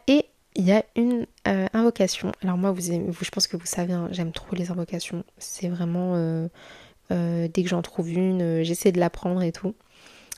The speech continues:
Euh, cette invocation-là, tu peux la retrouver dans l'application Hisni. Et celle-ci, en fait, on l'a fait, on l'a dit quand, euh, on craint de commettre du polythéisme.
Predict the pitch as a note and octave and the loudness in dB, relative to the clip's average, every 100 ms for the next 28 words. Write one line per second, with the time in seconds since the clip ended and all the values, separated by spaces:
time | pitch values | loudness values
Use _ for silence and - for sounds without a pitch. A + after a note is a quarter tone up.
0 | _ - F#3 F3+ - G#3+ G3+ F#3+ F#3+ F3+ | _ -2 2 2 2 2 2 2 2 2
1 | F#3+ A3 - - G3+ F#3+ F#3+ - - F3+ | 2 2 0 0 2 2 -2 -6 -6 0
2 | F#3+ A3 A#3 A#3+ - F#3 F3+ F#3 G3 G3 | 4 6 6 4 2 0 2 2 2 0
3 | - F#3 F#3 - - F#3+ - A3 A3 - | 0 -2 -2 -6 -4 -4 -4 -4 -6 -4
4 | - A3 - F#3 G#3+ - _ _ - - | 0 0 0 0 -2 -4 _ _ -18 -16
5 | - - - - G#3+ A#3 - F#3+ F3+ - | -16 -16 -4 4 6 6 4 0 0 0
6 | A3+ A3 F3+ G#3 - E3+ E3 - G#3 G3+ | 0 0 0 -2 0 0 0 2 2 2
7 | F3 D#3+ - - - F#3+ G3 G3 F3+ E3+ | 2 0 -2 -2 -2 0 0 -2 -2 -2
8 | F3 - - G3 F3 F#3 F3+ F#3+ - F#3 | -4 -4 0 0 0 0 0 0 -4 -4
9 | F3+ - F#3 F3+ - E3 E3+ - E3 | -2 2 2 2 0 -2 -2 -4 -6